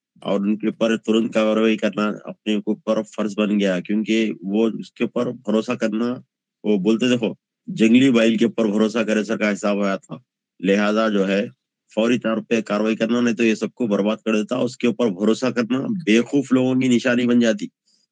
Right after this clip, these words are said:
क्योंकि प्रेजेंट सिचुएशन, वो तो जो है, बहुत खतरनाक क्रिमिनल माइंड है उसका एकदम। सुने, वो बहुत अलग दिशा में जा रहा हो, तो इसके लिहाजा उसके ऊपर फौरी तौर पे कार्रवाई करना चाहिए और अपन सब मिलके करेंगे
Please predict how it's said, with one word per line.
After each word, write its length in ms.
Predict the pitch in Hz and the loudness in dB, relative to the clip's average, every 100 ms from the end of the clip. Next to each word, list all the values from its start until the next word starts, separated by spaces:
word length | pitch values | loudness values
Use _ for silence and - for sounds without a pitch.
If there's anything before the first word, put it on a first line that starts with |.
| _ | _
क्योंकि 300 | 123 120 131 | 2 4 2
प्रेजेंट 420 | - 107 120 135 | 2 2 2 0
सिचुएशन, 600 | 123 113 123 123 135 123 | -2 -2 0 0 -2 -2
वो 220 | 107 101 | 0 0
तो 160 | 110 135 | 2 2
जो 140 | 123 | 4
है, 160 | 117 127 139 _ _ _ _ _ _ _ - | 2 0 -4 _ _ _ _ _ _ _ 0
बहुत 220 | 120 139 | 0 0
खतरनाक 520 | - 104 117 143 139 - | -4 -4 -2 -2 -4 -2
क्रिमिनल 360 | 113 123 135 | 2 2 2
माइंड 360 | 135 135 135 135 | -2 -2 0 0
है 60 | |
उसका 240 | 131 - 104 | 0 0 -2
एकदम। 300 | 92 92 80 - | 0 -4 -8 -10
सुने, 540 | - - 113 117 104 - _ _ _ | -20 -10 -2 0 0 -6 _ _ _
वो 380 | 98 120 127 123 - _ _ _ _ _ _ | 0 0 0 -2 -10 _ _ _ _ _ _
बहुत 200 | 110 110 | -2 -2
अलग 280 | - 98 107 | -2 -2 -2
दिशा 320 | 120 117 127 | -2 -6 -2
में 160 | 120 120 | 0 2
जा 140 | 110 | 0
रहा 80 | 95 | 0
हो, 240 | 95 90 127 _ _ | -2 -6 -14 _ _
तो 60 | - | -20
इसके 200 | - - | -12 -2
लिहाजा 340 | 104 110 110 | 0 0 0
उसके 240 | 113 - | -4 -4
ऊपर 180 | 113 117 | -4 -2
फौरी 340 | 113 110 123 127 | -4 0 0 2
तौर 200 | 127 120 | 0 0
पे 160 | 123 | -4
कार्रवाई 340 | 117 113 113 113 | -4 -2 0 0
करना 300 | 113 110 113 | 0 0 0
चाहिए 220 | 117 127 | 0 0
और 80 | 127 | 0
अपन 200 | 123 113 | -4 -6
सब 200 | - 135 | -4 2
मिलके 320 | 123 117 139 | 2 2 0
करेंगे 420 | 120 101 87 - | 0 0 -2 -6